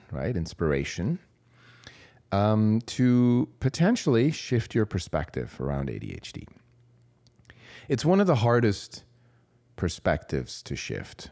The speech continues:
because it's become so normal, the word, when people say, when they talk about A D H D, it's just so much a thing. It's the thing that you have.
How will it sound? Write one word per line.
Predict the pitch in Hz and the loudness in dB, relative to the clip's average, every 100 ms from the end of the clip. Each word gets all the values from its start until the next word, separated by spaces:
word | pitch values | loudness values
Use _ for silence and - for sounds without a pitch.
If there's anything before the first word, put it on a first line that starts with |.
| - | -10
because | 90 - 95 | -6 -2 -2
it's | 98 - | -2 -4
become | 110 - 107 104 101 | -6 -2 0 0 0
so | - - 160 | -2 0 4
normal, | 175 123 113 139 123 80 52 - _ _ _ _ _ _ | 4 4 4 4 2 0 -2 -12 _ _ _ _ _ _
the | 101 | 0
word, | 101 113 127 73 65 | 2 4 4 2 0
when | 78 85 | -4 -4
people | 95 101 95 | -6 -4 -4
say, | - 92 92 90 82 _ _ _ | 0 2 2 2 -2 _ _ _
when | 98 | -4
they | 95 | -2
talk | 95 - 113 139 | -2 -2 0 0
about | 101 65 62 | -2 -2 -4
A | 57 | -8
D | 52 50 | -10 -12
H | - | -14
D, | - - - - _ _ _ - _ | -16 -16 -18 -20 _ _ _ -20 _
it's | 113 95 | -6 -6
just | - 113 - - | -4 -4 -4 -8
so | - 123 | 0 2
much | 131 120 117 - | 4 2 0 -6
a | - | -6
thing. | 87 - - 123 117 67 53 - _ _ _ _ _ _ _ _ | -8 -6 -2 2 0 -2 -10 -18 _ _ _ _ _ _ _ _
It's | 98 - - _ _ | -6 -6 -12 _ _
the | 110 95 | 0 0
thing | - - 127 131 123 107 | -2 0 2 4 4 2
that | 104 | 2
you | 117 98 | 2 2
have. | 87 123 120 117 - - - - | 0 -4 -4 -6 -8 -16 -20 -20